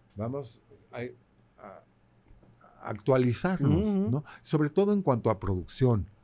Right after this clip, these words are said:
Speaker 1: ¿no? Sonidos, etcétera, los ritmos que estaban jalando en ese entonces, todo eso, ¿no?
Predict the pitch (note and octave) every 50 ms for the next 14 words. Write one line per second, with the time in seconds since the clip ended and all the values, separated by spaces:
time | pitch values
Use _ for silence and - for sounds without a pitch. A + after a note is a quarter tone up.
0 | _ _ _ _ _ F2+ F#2 G2+ B2 D#3 D3 - _ _ _ _ _ _ _ _
1 | _ _ _ _ _ _ _ _ _ _ _ _ _ _ _ _ _ _ _ _
2 | _ _ _ - - - A2 G#2 G#2+ A#2+ A#2+ A#2+ A#2 G#2+ G#2 F#2+ F#2 F2 E2 -
3 | - - G2 - - - - A2+ G#2+ A2 A#2+ G#2+ G2 G2 G2+ F#2+ F2+ F2+ E2+ F2
4 | A#2 B2+ B2 A#2 B2+ A#2+ - - - - - G#2+ G#2+ G#2+ G2+ - A2 G2+ G2 G2+
5 | G#2 G2+ G2 G2 F#2 - G2+ F#2+ - A2 G#2 F#2+ F2 F#2 - - D#3+ D3 A2+ G2+
6 | F#2+ G2 - G#2 F#2+ G#2+ B2